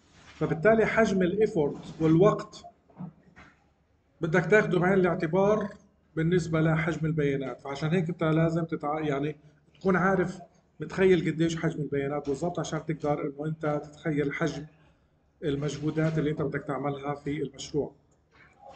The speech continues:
قد كذلك المشروع ممكن يكون فيه مصادر بيانات مختلفة.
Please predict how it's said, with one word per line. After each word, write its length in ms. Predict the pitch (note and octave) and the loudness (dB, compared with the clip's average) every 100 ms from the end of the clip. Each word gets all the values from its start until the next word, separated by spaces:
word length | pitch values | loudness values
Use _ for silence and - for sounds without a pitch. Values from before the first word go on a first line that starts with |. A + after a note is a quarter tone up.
| - _ _ _ | -20 _ _ _
قد 260 | - D3+ D#3+ | -8 -8 -4
كذلك 420 | F3 D#3+ G#3+ G3+ | -2 2 2 2
المشروع 400 | E3+ E3 - G3+ | 0 0 0 0
ممكن 300 | F3+ E3+ E3 | 2 0 -2
يكون 260 | D#3 E3+ F3 | -4 -4 -2
فيه 340 | F3+ E3+ E3+ E3 | 0 -2 -2 -8
مصادر 400 | D3+ E3+ D#3+ D#3 | -6 -4 -2 -2
بيانات 460 | D3 D3 D#3+ E3 | -2 -2 -2 -2
مختلفة. 500 | D3+ - E3+ D3+ - | -6 -2 0 0 -4